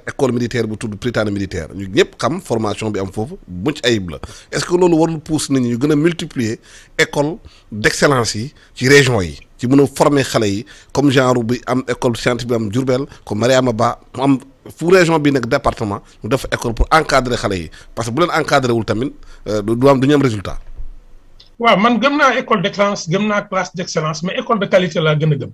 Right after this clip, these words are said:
Speaker 1: Hmm.
Speaker 2: Pour man, euh, l'accès démocratique à les, à des écoles de qualité, fu nit ki war a nekk ci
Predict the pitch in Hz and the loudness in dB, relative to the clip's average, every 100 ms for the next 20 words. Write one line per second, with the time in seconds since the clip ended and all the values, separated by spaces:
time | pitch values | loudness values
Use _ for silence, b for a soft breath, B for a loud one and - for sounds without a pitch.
0 | - 113 120 _ _ _ 247 254 220 214 | -10 -10 -10 _ _ _ -4 2 2 2
1 | 170 - 196 170 - 196 - - 165 220 | -4 -6 -2 0 0 0 0 0 -2 0
2 | 208 185 156 165 143 - 190 180 180 147 | 0 -2 -4 -6 -12 -6 -2 0 -2 -4
3 | - 196 175 156 170 147 143 143 120 - | -4 -4 -2 -4 -4 -6 -6 -8 -8 -14
4 | - 240 240 247 190 175 170 170 170 120 | -4 0 0 0 2 4 4 2 -2 -8